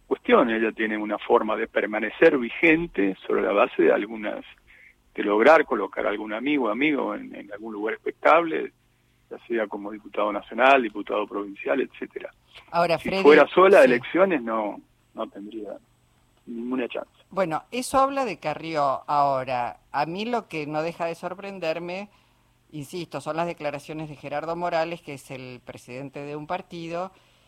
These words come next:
Speaker 2: y que le plantea a Carrió, "¿Por qué no hablas del Paseo del Bajo, de los negociados de la ciudad? ¿Por qué no hablas del correo de Macri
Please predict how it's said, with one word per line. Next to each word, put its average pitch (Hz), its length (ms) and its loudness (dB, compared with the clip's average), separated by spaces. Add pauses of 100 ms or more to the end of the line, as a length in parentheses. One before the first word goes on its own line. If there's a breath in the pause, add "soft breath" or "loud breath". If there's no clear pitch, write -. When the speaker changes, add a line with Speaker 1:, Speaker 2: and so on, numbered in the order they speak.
(180)
Speaker 2:
y 214 120 -10
que 208 380 -4 (100)
le 190 200 -6
plantea 190 540 -2
a 180 60 0
Carrió, 175 420 -6
"¿Por 208 200 -8
qué 269 140 -10
no 277 120 -4
hablas 208 260 -4
del 190 140 -10
Paseo 180 360 -8
del 165 140 -8
Bajo, 202 460 -4
de 170 100 -8
los 147 160 -8
negociados 147 640 -8
de 143 80 -14
la 139 120 -10
ciudad? 190 760 -4 (280 soft breath)
¿Por 156 140 -12
qué 170 100 -12
no 170 100 -6
hablas 156 240 -4
del 156 180 -12
correo 143 400 -6
de 135 100 -8
Macri 175 720 -2